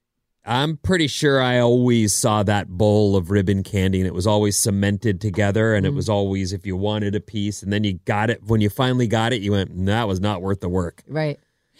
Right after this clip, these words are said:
Speaker 2: I wonder if she just kept that same bowl and just kept putting it in, like, no adult wants that, right? So she just
Speaker 1: I
Speaker 2: kept
Speaker 1: don't
Speaker 2: putting the
Speaker 1: know.
Speaker 2: same
Speaker 1: It, I
Speaker 2: bowl out every time for
Speaker 1: definitely,
Speaker 2: Christmas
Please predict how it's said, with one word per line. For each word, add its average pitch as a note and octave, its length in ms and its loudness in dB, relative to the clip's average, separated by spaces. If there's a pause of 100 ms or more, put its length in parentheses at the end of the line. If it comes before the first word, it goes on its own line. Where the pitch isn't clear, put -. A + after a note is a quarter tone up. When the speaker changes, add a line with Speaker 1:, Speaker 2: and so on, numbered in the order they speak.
Speaker 2:
I B3+ 100 0
wonder C4 220 2
if D4+ 80 -2
she C4 140 -4
just A#3 180 -4
kept - 180 -2
that - 180 -4
same G3 240 0
bowl F#3+ 260 2
and F3 80 -2
just D3+ 140 -6
kept - 200 -6
putting F#3+ 220 -4
it C#3 80 -6
in, E3 60 -8
like, E3 240 -4
no G3+ 160 0
adult C#3+ 340 -2
wants C#3 240 -8
that, B2 200 -10
right? C#3 260 -6
So D3 160 -6
she C#3 180 -8
just C#3 160 -4
Speaker 1:
I G#2 80 0
Speaker 2:
kept G#2+ 180 2
Speaker 1:
don't A2 120 4
Speaker 2:
putting A2 140 2
the A2 60 0
Speaker 1:
know. B2 80 4
Speaker 2:
same - 200 2
Speaker 1:
It, F3 60 4
I - 60 4
Speaker 2:
bowl F#3+ 180 4
out D3+ 120 2
every F3 140 2
time F3+ 100 2
for F#3 60 2
Speaker 1:
definitely, F3 300 4
Speaker 2:
Christmas E3 120 4